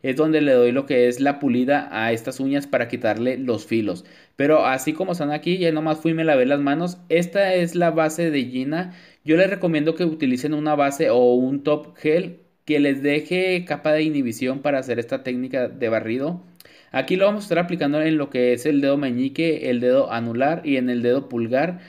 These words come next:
Las vamos a estar aplicando uniformemente. Voy a meter a curar por sesenta segundos a mi lámpara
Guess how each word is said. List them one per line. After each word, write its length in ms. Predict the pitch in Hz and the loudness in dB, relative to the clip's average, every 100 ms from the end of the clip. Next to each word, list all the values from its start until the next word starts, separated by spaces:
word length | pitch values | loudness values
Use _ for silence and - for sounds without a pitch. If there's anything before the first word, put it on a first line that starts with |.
| - _ | -20 _
Las 140 | 135 135 | 2 4
vamos 200 | 151 156 | 2 0
a 20 | |
estar 140 | 147 | -2
aplicando 460 | 143 156 135 123 135 | -2 -2 -2 0 2
uniformemente. 960 | 143 127 123 123 139 151 175 214 208 | 2 2 0 0 0 0 -2 -6 -8
Voy 260 | 143 135 160 | -4 0 2
a 60 | |
meter 260 | 175 175 151 | 2 0 0
a 120 | 156 | 0
curar 400 | 156 131 127 - | 0 0 0 0
por 180 | 135 123 | 0 0
sesenta 440 | - 113 120 131 160 | -2 -4 -4 -2 -2
segundos 500 | 131 127 127 113 - | -2 0 -2 -4 -6
a 80 | 110 | -6
mi 140 | 110 | -2
lámpara 640 | 107 107 139 147 131 - | -2 0 0 0 0 -6